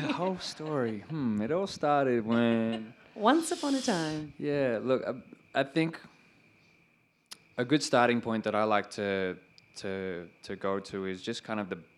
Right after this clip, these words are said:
Speaker 1: the very, very basic foundation principles, and then the rest kind of stems from there. Sikh, um, practice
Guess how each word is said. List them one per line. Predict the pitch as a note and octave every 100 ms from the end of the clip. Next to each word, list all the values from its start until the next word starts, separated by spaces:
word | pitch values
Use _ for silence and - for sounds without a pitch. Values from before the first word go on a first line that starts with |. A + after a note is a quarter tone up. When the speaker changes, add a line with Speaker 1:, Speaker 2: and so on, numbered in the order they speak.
| _ _
Speaker 1:
the | G2+
very, | F#2 G2 A2 A2+ A2+ G#2+ G2+
very | F#2+ G2+ G2+ G2
basic | F2 F#2+ G2 - G2 - -
foundation | G2 G2 F#2 F#2+ - F#2
principles, | - G#2 F#2+ F#2+ F2 E2 -
and | F#2+ G2
then | G2
the | F#2+
rest | G#2 G#2+ -
kind | G2+ F#2+
of | F2+
stems | - - F#2+ F#2+ -
from | F2+ F#2
there. | F#2+ F2 F2+ - - - - - - -
Sikh, | - - E3 - - - - _ _ _ _ _ _ -
um, | G2+ F#2+ F#2 E2+ E2 -
practice | - A#2 A#2 - G2 F#2 - -